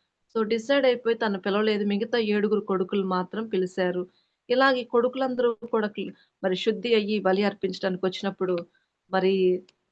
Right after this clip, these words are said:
ఫిజికల్ అపియరెన్స్ చూడంగానే ఒక్కొక్క వ్యక్తి రాంగానే మొదటి కొడుకు వచ్చినప్పుడు ఏలియాబు మొదటి కొడుకు పేరు. ఏలియాబును చూసేపాటికి యెహోవా అభిషేకించే వ్యక్తి ఇతనై ఉంటాడని చెప్పేసి అనుకున్నాడు.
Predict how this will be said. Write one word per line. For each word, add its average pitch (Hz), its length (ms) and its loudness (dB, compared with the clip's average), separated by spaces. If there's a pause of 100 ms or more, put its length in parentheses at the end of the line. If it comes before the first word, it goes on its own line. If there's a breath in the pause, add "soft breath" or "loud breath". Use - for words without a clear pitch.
(280)
ఫిజికల్ 247 460 2
అపియరెన్స్ 214 400 -2
చూడంగానే 185 640 0 (1200)
ఒక్కొక్క 247 260 6
వ్యక్తి 214 380 6
రాంగానే 214 680 8
మొదటి 214 440 4
కొడుకు 226 320 4
వచ్చినప్పుడు 202 500 0
ఏలియాబు 208 460 6
మొదటి 185 280 -2
కొడుకు 180 320 2
పేరు. 185 300 6 (440 loud breath)
ఏలియాబును 240 540 8
చూసేపాటికి 202 880 2 (520 soft breath)
యెహోవా 208 420 4
అభిషేకించే 208 680 2
వ్యక్తి 185 320 -2
ఇతనై 214 440 2
ఉంటాడని 202 460 0
చెప్పేసి 185 340 -2
అనుకున్నాడు. 175 560 0